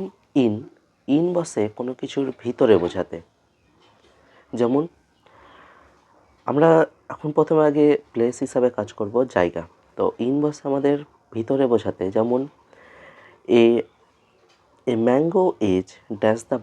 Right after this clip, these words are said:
basket, একটি আম ঝুড়ির ভিতরে আছে। ওই ঝুড়ির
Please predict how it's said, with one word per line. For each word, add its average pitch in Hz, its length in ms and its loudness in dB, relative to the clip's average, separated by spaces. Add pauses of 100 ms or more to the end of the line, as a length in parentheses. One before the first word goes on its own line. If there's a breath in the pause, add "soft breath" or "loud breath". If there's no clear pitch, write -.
basket, 92 440 -10 (640)
একটি 110 220 -4 (280)
আম 113 80 -2 (440)
ঝুড়ির 127 400 0
ভিতরে 107 300 -2 (300)
আছে। - 220 -16 (760 loud breath)
ওই 117 80 2 (100)
ঝুড়ির 170 340 0